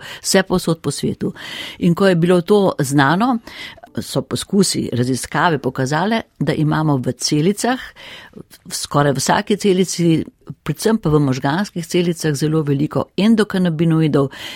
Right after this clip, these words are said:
To so pa kanabinoidi, k-, snovi, ki se nastajajo v našem telesu, v naših celicah in se vežejo na te iste receptorje.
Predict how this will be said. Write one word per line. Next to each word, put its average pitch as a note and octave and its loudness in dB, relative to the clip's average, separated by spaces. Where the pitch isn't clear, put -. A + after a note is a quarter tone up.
To - 4
so A3 0
pa F#3 0
kanabinoidi, D#3+ 2
k-, - -20
snovi, E3 4
ki - 0
se G3+ 2
nastajajo D3 2
v B3+ 6
našem G3+ 2
telesu, D#3+ 0
v C3 2
naših D#3+ 0
celicah F#3 0
in D#3+ -2
se D3+ -2
vežejo E3+ 2
na C#3 2
te - -4
iste F#3 0
receptorje. D3 0